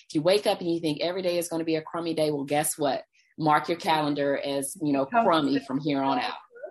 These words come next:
Speaker 2: Prophecy. <laughs>
Speaker 1: <laughs> Yeah, I mean, just get ready for a lifetime of crumminess. Uh, you know, it,
Speaker 2: But on
Speaker 1: it,
Speaker 2: the other
Speaker 1: this
Speaker 2: hand, you can set a positive intention for your day,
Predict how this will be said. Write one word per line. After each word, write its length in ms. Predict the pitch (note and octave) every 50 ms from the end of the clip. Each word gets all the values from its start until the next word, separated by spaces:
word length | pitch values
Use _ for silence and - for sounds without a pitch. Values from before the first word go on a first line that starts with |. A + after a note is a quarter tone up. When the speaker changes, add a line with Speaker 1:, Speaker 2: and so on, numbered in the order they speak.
| - - -
Speaker 2:
Prophecy. 580 | A#3+ - - - F3 D#3+ D3+ D#3 E3 - - - -
<laughs> 0 | B3 D4+ - - - _ - - -
Speaker 1:
<laughs> 440 | - C4 - - - C4 C4+ C4 C4 - - - - - C4 -
Yeah, 340 | - E3 E3+ F3 F3 D3 G#2
I 140 | D3+ D#3 E3
mean, 260 | E3+ E3 D#3+ D#3+ D#3
just 260 | D#3+ D#3 D3+ D#3 D#3+
get 220 | E3 E3 E3 D#3
ready 300 | D#3+ E3 D#3+ D3+ D3 D3
for 400 | C#3 - - D#3 D3+ D3 D3 C#3 -
a 100 | C#3+ D3
lifetime 640 | D3 D3 D3 D3 C#3+ C#3+ - - - D3 C#3+ C#3 C#3+
of 120 | C#3 - _ _
crumminess. 640 | - D#3 D3 C#3 C3+ B2+ B2 A#2+ G#2 G#2+ - - - - -
Uh, 260 | G#2+ B2 G2+ F2 - - - - - - - -
you 100 | E3 D#3
know, 160 | D3 C#3+ C#3+ - - - - - - - -
it, 160 | F3+ F3+ -
Speaker 2:
But 100 | E4 D4+
on 60 | D4
Speaker 1:
it, 140 | D4+ D4+ - D4
Speaker 2:
the 80 | D4
other 60 | D#4
Speaker 1:
this 180 | D4+ D4+ - - A#3+ C#4 C4+ - - - G3+
Speaker 2:
hand, 180 | G3+ A3 A#3 - _ _ _ _ -
you 180 | B3+ A3+ C4 C4+
can 160 | - - - - A#3+ - F5+ - - -
set 200 | - A#5 C5 - - _ _ _ _ _ _ _ _ _ _ - - -
a 120 | - G#3+ G3+ A#3+ - -
positive 280 | F#3 F#3+ B3 - - - - - -
intention 580 | A#3+ F#3 - G3 F#3 F3 F3+ - F3 E3+ D#3+ -
for 60 | -
your 180 | E3 D#3+ D#3+ D#3+
day, 520 | D3+ D#3 D3+ C#3 C#3 C#3+ D#3+ G3 A#3 -